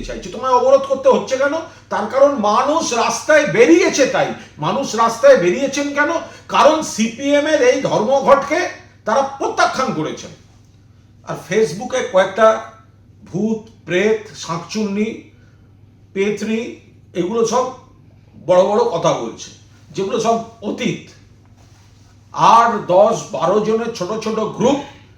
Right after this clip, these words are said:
কলেজ স্ট্রিট মোড় অবরোধ করছে। আচ্ছা বুঝুন, কলেজ স্ট্রিট মোড় অত বড় জায়গা,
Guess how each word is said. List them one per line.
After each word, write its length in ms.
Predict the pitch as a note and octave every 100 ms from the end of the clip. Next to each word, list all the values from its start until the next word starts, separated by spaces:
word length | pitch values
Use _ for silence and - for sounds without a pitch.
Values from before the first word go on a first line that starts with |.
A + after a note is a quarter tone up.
| _ - _
কলেজ 280 | C4+ C#4 D#4+
স্ট্রিট 260 | - D4 -
মোড় 160 | A#3+ B3
অবরোধ 300 | F#3+ G3 F3+ F3
করছে। 180 | A3 B3+
আচ্ছা 160 | B3+
বুঝুন, 380 | G#3 F#3+ B3 F#3+ E3+ - - _ -
কলেজ 280 | F#3 B3 B3+
স্ট্রিট 300 | - E4+ B3+
মোড় 220 | G#3 C4 A#3+
অত 160 | A3
বড় 240 | B3 B3 B3 E3
জায়গা, 360 | E3+ G3 D3+